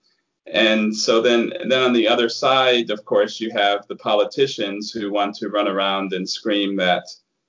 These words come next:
games, violent video games need to be banned because they're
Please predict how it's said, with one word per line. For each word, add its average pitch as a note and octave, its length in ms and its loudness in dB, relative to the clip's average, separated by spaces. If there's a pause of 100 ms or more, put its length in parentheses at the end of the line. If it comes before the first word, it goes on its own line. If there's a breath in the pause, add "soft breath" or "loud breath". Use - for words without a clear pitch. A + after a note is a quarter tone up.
(220)
games, A#2 580 4 (180)
violent A2+ 480 2
video G2+ 320 0
games F#2 440 -4
need G2 180 -6
to F#2+ 100 -8
be F2+ 180 -6
banned A2 680 4
because F#2 840 -4 (1120)
they're F#2+ 480 4